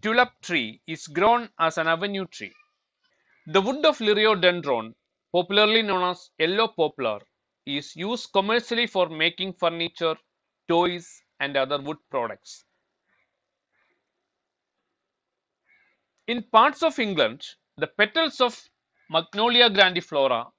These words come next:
are pickled and used. In Japan,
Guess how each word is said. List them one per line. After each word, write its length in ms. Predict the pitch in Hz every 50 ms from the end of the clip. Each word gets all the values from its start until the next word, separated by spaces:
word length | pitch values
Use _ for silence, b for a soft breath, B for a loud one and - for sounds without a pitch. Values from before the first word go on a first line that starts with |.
| _ -
are 80 | 156 - _ -
pickled 400 | 208 208 _ - 269 262 240 185
and 160 | 175 165 151
used. 400 | 135 113 104 - - - _ _ _ _ _ _ _ _ _ _ _ _ _ _ _ _ _ _ _ _ _ _ _ _ _ _ _ _ _ _ _ _ _ _ _ _ _ _ _ _ _ _ _ _ _ _ _ _ _ _ _ _ _ _ _ _ _ _ -
In 180 | 147 151 143
Japan, 520 | 123 160 170 170 - 226 196 185 202 247